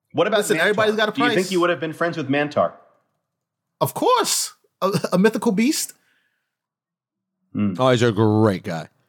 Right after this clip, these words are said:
Speaker 2: Yeah, yeah,
Speaker 3: Um,
Speaker 2: of course.
Speaker 3: okay,
Speaker 1: Peter, eating,
Speaker 3: um,
Speaker 1: eating all the Italian food that you guys are eating now,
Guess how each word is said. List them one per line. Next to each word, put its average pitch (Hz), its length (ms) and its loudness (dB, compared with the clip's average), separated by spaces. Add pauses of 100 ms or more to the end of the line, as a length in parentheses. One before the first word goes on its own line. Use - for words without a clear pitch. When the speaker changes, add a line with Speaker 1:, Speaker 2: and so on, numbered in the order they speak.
(120)
Speaker 2:
Yeah, 151 240 0
yeah, 147 260 4
Speaker 3:
Um, 139 100 0
Speaker 2:
of 135 60 -2
course. 113 360 -4
Speaker 3:
okay, 160 200 2
Speaker 1:
Peter, 175 180 4
eating, 202 160 2
Speaker 3:
um, 233 80 0
Speaker 1:
eating 226 260 2
all 202 140 2
the 196 120 -8
Italian 185 460 0
food 151 220 0
that 147 140 -2
you 143 80 -6
guys 143 260 0
are 143 120 -10
eating 160 240 0
now, 107 380 0